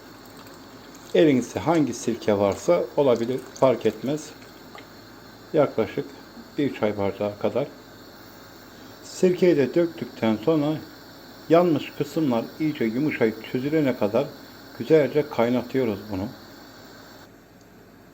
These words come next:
Şöyle göstereyim arkadaşlar. Yavaş yavaş yumuşayıp sökülmeye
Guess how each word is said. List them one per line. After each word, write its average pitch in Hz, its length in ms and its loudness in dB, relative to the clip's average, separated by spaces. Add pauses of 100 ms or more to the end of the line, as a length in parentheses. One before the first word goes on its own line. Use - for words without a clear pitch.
(220)
Şöyle 147 220 4
göstereyim 110 500 0
arkadaşlar. 104 560 -4 (880)
Yavaş 123 380 0
yavaş 131 220 -2 (140)
yumuşayıp 127 600 -2
sökülmeye 104 600 -4